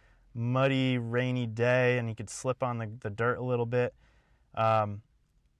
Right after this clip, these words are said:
but hopefully that's not the case too much. And I'm sure the Braves home staff will <laughs> really do everything they can to postpone, uh, rainy games and, and really get the tarps out on the field earlier than other teams just for the sake of Ronald Acuna's knee.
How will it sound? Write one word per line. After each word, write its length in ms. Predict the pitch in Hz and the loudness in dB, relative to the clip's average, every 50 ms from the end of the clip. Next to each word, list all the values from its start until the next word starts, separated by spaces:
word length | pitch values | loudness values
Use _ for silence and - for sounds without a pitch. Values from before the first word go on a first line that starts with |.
| _ _ _ | _ _ _
but 200 | 131 131 127 - | 2 2 2 2
hopefully 360 | - 185 185 - - 180 175 | 0 -4 -4 -4 -4 -6 -2
that's 200 | 165 165 165 - | -2 -2 -2 -2
not 160 | 170 165 160 | -4 -4 -4
the 80 | - 151 | -6 -10
case 340 | - - 165 156 147 - - | -8 -6 -6 -6 -6 -8 -10
too 160 | - 156 151 | -10 -8 -8
much. 460 | 156 160 151 110 - - - - - - _ | -6 -6 -6 -8 -8 -12 -16 -18 -18 -16 _
And 300 | 113 113 113 113 113 117 | -10 -8 -6 -6 -4 -4
I'm 100 | 117 120 | -4 -6
sure 420 | - - - 135 131 131 131 131 | -6 -8 -8 -4 -2 -2 -2 -2
the 120 | 120 123 117 | -2 -4 -6
Braves 720 | 117 117 113 117 120 123 123 123 120 - - - - - _ _ | -4 -2 0 0 2 2 0 -2 -4 -8 -12 -18 -18 -20 _ _
home 440 | - - - 156 165 185 196 202 | -20 -10 -6 -4 -4 -4 -4 -8
staff 540 | 180 - - - 98 98 - - - - _ _ | -10 -10 -10 -6 -6 -6 -6 -8 -12 -14 _ _
will 280 | 127 120 117 113 107 117 123 _ _ _ | -8 -6 -6 -6 -6 -10 -16 _ _ _
<laughs> 260 | _ - _ 131 127 120 | _ -20 _ -10 -6 -4
really 220 | 180 170 165 151 | -2 -2 -2 -2
do 220 | 131 131 143 143 | -2 -2 2 2
everything 420 | 139 147 147 151 147 - 156 151 151 | 2 2 2 -2 -4 -4 -6 -4 -2
they 140 | 139 127 120 | -2 -2 -2
can 320 | - - 131 135 131 123 | -2 -2 0 0 0 0
to 60 | 120 | -2
postpone, 960 | - _ - 127 127 127 123 - - _ - 131 123 123 123 120 117 113 113 - _ _ _ _ _ _ _ _ _ _ _ _ _ _ - | -4 _ -2 -2 -2 -2 -4 -8 -16 _ -6 -4 -4 -2 -2 -2 -4 -6 -8 -10 _ _ _ _ _ _ _ _ _ _ _ _ _ _ -2
uh, 460 | 113 110 110 107 104 104 104 101 - | 2 2 4 4 4 2 0 -2 -4
rainy 400 | - 107 113 123 135 135 135 127 | -4 -4 -2 0 0 2 0 0
games 540 | 117 117 117 123 123 123 123 123 120 110 107 | 0 0 0 2 2 2 0 0 0 -2 -2
and, 200 | 110 107 104 98 | -4 -6 -6 -6
and 200 | 98 104 107 110 | -6 -6 -4 -4
really 500 | 113 120 123 120 120 123 120 117 110 117 - _ _ | 0 0 2 2 2 0 0 -2 -4 -8 -12 _ _
get 160 | - 135 135 | -4 -4 -4
the 80 | - 120 | -4 -10
tarps 340 | - - 139 135 131 - - | -4 2 2 2 2 2 0
out 120 | 131 123 | 0 0
on 120 | 123 120 117 | 2 0 0
the 60 | 113 | -4
field 380 | - _ - 127 123 120 117 | -4 _ 0 2 2 4 4
earlier 400 | 113 117 123 127 127 131 127 120 | 4 4 4 4 4 4 2 2
than 160 | 110 110 107 117 | 0 0 -2 0
other 260 | 127 131 131 123 120 | 2 2 2 2 0
teams 420 | - - 120 113 110 107 104 98 | -2 -6 -6 -4 -4 -6 -6 -8
just 320 | - - 127 127 123 - - | -4 -2 -2 -2 -2 -6 -10
for 140 | - 131 | -8 -4
the 120 | 123 117 110 | -2 -2 -4
sake 340 | - - 123 117 117 113 117 | -4 -4 -4 -4 -2 -2 -4
of 160 | 107 104 110 | -4 -2 0
Ronald 340 | 113 113 113 113 110 107 110 | 0 0 0 -2 -4 -4 -6
Acuna's 540 | 104 - - 120 113 113 113 107 98 98 | -8 -8 -8 -6 -6 -4 -4 -4 -6 -6
knee. 320 | 104 107 107 98 92 92 | -6 -6 -6 -8 -10 -14